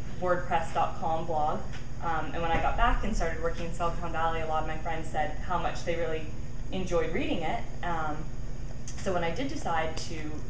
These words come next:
quit my job in Silicon Valley to move to France, which had been a dream of mine, it's kind of like, might as well take it to the next level, see what could happen.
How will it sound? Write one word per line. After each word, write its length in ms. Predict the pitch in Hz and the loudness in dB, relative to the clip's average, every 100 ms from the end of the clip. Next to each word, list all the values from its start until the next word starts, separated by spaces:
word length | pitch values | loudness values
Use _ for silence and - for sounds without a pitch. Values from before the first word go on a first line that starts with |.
| - | -2
quit 140 | 160 | -2
my 100 | 156 | -2
job 300 | 156 151 151 - 160 | 0 0 0 0 -2
in 100 | 170 | -2
Silicon 360 | 160 160 165 156 | -2 -2 -2 -2
Valley 220 | 151 151 151 | 0 0 -2
to 80 | 170 | -2
move 180 | 160 - | -2 -2
to 60 | |
France, 380 | 165 160 143 - | -2 0 0 -2
which 140 | 175 170 | -2 -2
had 120 | - | -2
been 120 | 165 | -2
a 40 | 151 | -2
dream 180 | 160 160 | -2 -2
of 140 | 156 | 0
mine, 240 | 151 156 123 - - - - - | 0 0 -2 -2 -2 -2 -2 -2
it's 140 | - - | -2 -2
kind 120 | 208 | -2
of 60 | 208 | 0
like, 180 | 202 208 - - - - - | 0 0 -2 -2 -2 -2 -2
might 120 | 349 | -2
as 140 | 349 | 0
well 280 | 214 185 196 - - | 2 4 2 0 -2
take 220 | 262 214 | 0 0
it 40 | 208 | 0
to 80 | 240 | 0
the 100 | 190 | 2
next 300 | 180 - 202 | 0 0 2
level, 300 | 175 208 247 | 2 2 -2
see 260 | - 247 233 | -2 -2 0
what 160 | 202 | 0
could 100 | 269 | -2
happen. 560 | - 180 175 240 294 320 | 0 0 0 0 -2 -2